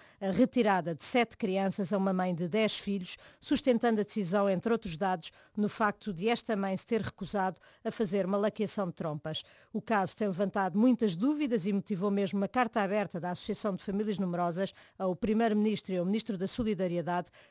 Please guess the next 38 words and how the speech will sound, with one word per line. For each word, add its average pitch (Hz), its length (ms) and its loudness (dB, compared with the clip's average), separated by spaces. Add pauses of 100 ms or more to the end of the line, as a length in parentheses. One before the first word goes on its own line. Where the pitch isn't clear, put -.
pedindo 233 460 2
esclarecimentos 220 880 0
sobre 180 320 -2
a - 20 0
imposição 208 360 0 (680)
de 180 120 0
esterilização 208 960 0 (140)
a 214 60 0
esta 185 340 -2
mulher. 170 380 -4 (260)
Está 220 220 2
na 196 80 0
Renascença, 247 580 0
no 220 100 0
programa 180 440 -6
Terça 226 320 -4
à 196 60 0
Noite. 208 320 0 (220)
Entrevistamos 202 720 -4
esta 196 220 -6
noite 185 300 -4
Fernando 196 420 -4
Ribeiro 190 340 -4
e 180 40 -4
Castro. 220 360 -2
Muito 202 160 -4
obrigado 180 360 -2
por - 120 -18
ter 185 160 -4
vindo. 247 320 4 (400)
Já 262 160 8
tiveram 254 300 2
resposta 196 400 -6
à 180 40 -8
carta 190 280 -8
aberta 180 340 -8
que 185 140 -12
enviaram? 175 380 -10